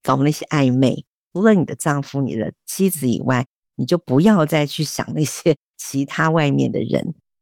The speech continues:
Speaker 1: 然后你单单纯纯、干干净净的，你就是按着圣经的教导，好好的爱你的丈夫，好好爱你的妻子。
Speaker 2: 阿们。
Speaker 1: 这样子，你就可以越来越清晰。其实我觉得我们的配偶非常知道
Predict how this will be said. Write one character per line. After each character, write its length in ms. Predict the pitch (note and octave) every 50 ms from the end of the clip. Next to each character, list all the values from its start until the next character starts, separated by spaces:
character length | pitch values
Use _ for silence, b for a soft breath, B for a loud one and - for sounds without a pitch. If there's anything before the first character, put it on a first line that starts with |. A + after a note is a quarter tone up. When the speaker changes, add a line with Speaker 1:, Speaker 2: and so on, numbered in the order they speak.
| _ _
Speaker 1:
然 180 | F3 F3 E3+
后 180 | - D#3+ A#3+ A3
你 220 | F#3+ D3 C3+ - _ _ _
单 220 | - G#3 A3+ A3+ G#3+
单 220 | A3 G#3+ G#3+ G#3
纯 200 | - - D3 D3+
纯、 240 | - - C#3 C3 C#3
干 260 | C#3 - E3 E3 E3
干 200 | D#3+ D#3+ D#3 D#3
净 240 | D#3 - D#3 C3+ B2+
净 280 | A#2+ - C3+ A2 D2+ -
的， 140 | C2 B1 - _ _ _ _ _ _
你 160 | - C#3+ C3+
就 260 | C3 - G3+ G3 F3+
是 200 | E3+ - - - - _
按 220 | - F#3+ F#3 E3 D3
着 200 | - B2 A2 G#2+
圣 260 | - - E3 D#3 C#3+
经 160 | - - C#3
的 100 | C3+ B2+
教 280 | A#2+ - - B2+ B2+ B2+
导， 240 | - G#2+ - - _ _ _ _ _ _ _
好 220 | - - D#3+ E3+
好 200 | E3+ E3 D3+ A#2+
的 160 | - - - _
爱 160 | - D#3 C#3+
你 160 | C3+ B2+ A2+
的 120 | - - B2+
丈 280 | - - C#3 B2+ B2
夫， 220 | A#2+ - - C3 C3
好 260 | B2 - C3 C3+ -
好 260 | - - C3 A2 - _
爱 160 | - D3 C3+
你 160 | C3 - -
的 80 | - E3
妻 340 | - E3 D#3+ D3+ D3 D#3+ D#3 D3+
子。 180 | D3+ D3+ D#3
Speaker 2:
阿 60 | -
们。 20 | _ _ _ _ _ _ _ _ _ _ _ _
Speaker 1:
这 140 | - - D#4
样 220 | D#4 D4 B3 G3 F3+
子， 280 | - - D3 C3 - _ _ _ _ _ _
你 280 | - G3+ G3 F3+ E3+ E3 _
就 260 | - - C#4 B3+ A3+ G3 _ _
可 140 | - E3 F3
以 340 | G3+ G3 F3 C#3+ - - - _
越 200 | - G3 G#3 F#3
来 140 | D#3+ C#3 C3+
越 180 | D3+ E3 D#3 D3
清 260 | - - - D3 D3
晰。 480 | C#3 - - - A#2+ A2 - - A#2 _
其 120 | - G3
实 120 | G#3 - B3+
我 120 | G#3+ E3+
觉 200 | C3 C#3+ D3 D3+
得 60 | - _ _ _ _ _ _
我 80 | -
们 80 | D3+ F3+
的 80 | F#3+ G3+
配 180 | A3 A3+ G3
偶 80 | C#3+ B2+
非 160 | - - E3
常 180 | D#3+ D3 C3+ B2+
知 180 | - - C3
道 340 | B2+ - C#3 C#3 C#3 -